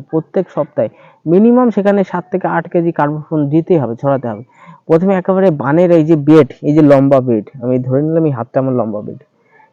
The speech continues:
এই লম্বা বেডে সব জায়গায় ছড়াবো, শুধু গাছের গোড়ায় না, এই বেডে সব জায়গায় দেবো।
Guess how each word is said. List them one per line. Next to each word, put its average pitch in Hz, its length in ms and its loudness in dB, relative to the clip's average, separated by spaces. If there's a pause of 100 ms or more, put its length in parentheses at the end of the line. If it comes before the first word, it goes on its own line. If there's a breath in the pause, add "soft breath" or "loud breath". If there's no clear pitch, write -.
এই 160 120 6
লম্বা 160 420 4
বেডে 202 180 2
সব - 320 -6
জায়গায় 220 240 2
ছড়াবো, 208 420 2
শুধু 196 200 -2
গাছের 196 300 2
গোড়ায় 208 300 4
না, 139 140 0 (540)
এই 139 100 0
বেডে 170 280 2
সব 220 260 -2
জায়গায় 180 260 2
দেবো। 110 200 -8